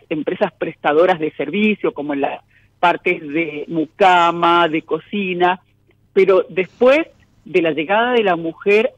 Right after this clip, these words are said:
al campo, eh, en estas, en estos primeros, la primera aproximación de la minería a las localidades con la prospección y la exploración, ya mucho más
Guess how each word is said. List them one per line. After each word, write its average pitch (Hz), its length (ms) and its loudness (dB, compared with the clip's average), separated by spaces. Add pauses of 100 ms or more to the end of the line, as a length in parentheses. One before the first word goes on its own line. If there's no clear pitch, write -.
al 160 300 -6
campo, 196 760 0 (360)
eh, 160 540 -2
en 147 160 -6
estas, 175 420 -2 (140)
en 156 160 -6
estos 165 220 -8 (140)
primeros, 190 1120 -2 (100)
la 170 140 -2
primera 208 320 0
aproximación 180 560 -4
de 196 80 0
la 180 100 0
minería 208 840 -2 (340)
a 165 340 0
las 160 160 -2
localidades 175 880 0
con 156 160 -6
la 143 80 -2
prospección 170 500 -6
y 185 40 -8
la 180 80 -6
exploración, 180 600 -4 (380)
ya 185 240 -2
mucho 240 540 0
más 214 300 0